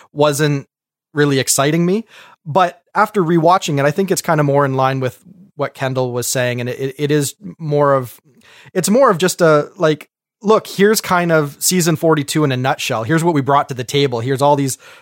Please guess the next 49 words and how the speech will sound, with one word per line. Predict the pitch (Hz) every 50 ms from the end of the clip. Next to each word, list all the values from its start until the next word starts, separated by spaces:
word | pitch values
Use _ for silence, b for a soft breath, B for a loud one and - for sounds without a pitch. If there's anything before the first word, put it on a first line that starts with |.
| B
fantastic | _ 160 143 143 139 - 151 151 151 - - 151 -
impressions | 143 131 - - 147 147 143 - 147 139 139
and | 131 135 131
just | 131 151 147 - B B B B B
a | - 143
really | 131 143 156 160 151 143
sharp | - - 160 147 143 -
take | - 151 143 139 -
on | 135 135 131 123
Trump. | - - 143 143 139 127 -
And | 131 127 123 B B B B B B _
here | 135 175 190 180
it | 165
is | 165 160
just | 143 156 143
kind | - 170 156 143
of | 135
laid | 135 147 156 151
out | 151 147 139
in | 139 143
front | 127 - 147 143 147 147
of | 139 127
you. | 131 135 135 139 143
And | 113 135 143 143
we're | 139 139
gonna | 139 139 139
get | 131 139 135
a | 135
little | 131 135 135 131
meta | 135 143 151 147 147 147
on | 123 135 135 131 131
it | 131 131 127
and | - 135 131 131 131 127
just | 123 143 - -
have | - 139 156 151 139
some | - 143 127 113
fun | - - 170 165 143 135 131 139 147
with, | 143 143 135 135 - _ b b b b b b
uh, | 135 131
one | 135 139 156 156
of | 151 135
the | 143
seminal | - - 165 156 151 139 131
moments | 135 139 151 160 147 127 117
from | - 135 135
earlier | 139 139 135 135 131
in | 127 117
the | 117
season | 117 - 185 180 147 120 - 101